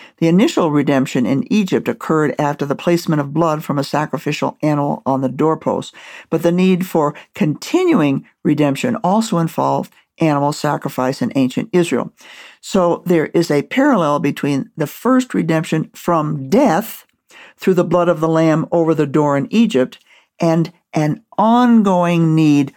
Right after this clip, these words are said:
for redemption from death as the firstborn walked through his life in service and learning and growing in his ability to overcome obstacles.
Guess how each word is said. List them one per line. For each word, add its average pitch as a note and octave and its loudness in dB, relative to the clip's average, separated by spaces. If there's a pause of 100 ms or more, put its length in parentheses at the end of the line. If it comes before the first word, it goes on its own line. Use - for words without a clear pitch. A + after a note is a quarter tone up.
(100)
for D#3 0
redemption C3+ 0 (140)
from D3 -4
death C3 0 (320)
as C#3 0
the C3+ 0
firstborn D3 0 (680)
walked E3+ 0
through F3 0
his E3+ 2
life D3 0 (800)
in D#3 0 (120)
service E3 0 (100)
and D#3 0
learning D#3+ 0 (140)
and C#3+ -4 (320)
growing E3 2
in D3+ 4
his D#3 2
ability C3+ 2
to - -4
overcome C3+ -2
obstacles. - -6